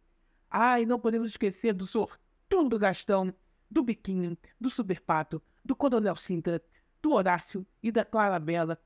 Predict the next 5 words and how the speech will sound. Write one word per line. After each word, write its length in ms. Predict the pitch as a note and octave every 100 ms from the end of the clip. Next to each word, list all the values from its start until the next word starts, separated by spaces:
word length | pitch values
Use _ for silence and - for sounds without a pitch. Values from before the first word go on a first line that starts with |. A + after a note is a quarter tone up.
| -
os 220 | C#4 -
Quálidos 1000 | - F#3 B3 A#3+ G3+ D#3+ C#3+ - - - _ _ _ _ _ _ -
e 120 | C4
Ludovico 680 | G#3+ F#3+ D#3+ D#3 F#3+ D#3+
Volpato. 600 | D3 C#3 - A#2+ A2 -